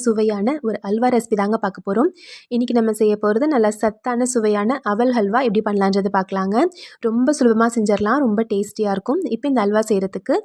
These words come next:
ஒரு கப் அளவுக்கு லேஸ் அவல் எடுத்திருக்கேங்க. இதை நல்லா சலிச்சிட்டு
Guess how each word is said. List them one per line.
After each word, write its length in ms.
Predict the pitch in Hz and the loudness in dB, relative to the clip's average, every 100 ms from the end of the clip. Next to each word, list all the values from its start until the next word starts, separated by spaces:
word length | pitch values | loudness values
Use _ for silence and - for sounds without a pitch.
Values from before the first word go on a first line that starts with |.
| _ _ _ _ _ | _ _ _ _ _
ஒரு 180 | 262 311 330 | 0 0 0
கப் 180 | 254 247 | 0 0
அளவுக்கு 340 | 208 196 240 359 - 226 | 0 -2 0 -2 -2 0
லேஸ் 240 | 233 247 226 | 2 2 2
அவல் 180 | 226 | 0
எடுத்திருக்கேங்க. 500 | 196 196 196 196 196 254 415 _ _ _ _ 233 | -2 -4 -4 -2 0 0 0 _ _ _ _ -4
இதை 60 | |
நல்லா 140 | 214 240 247 | 0 0 0
சலிச்சிட்டு 460 | 214 240 214 277 | 0 0 0 0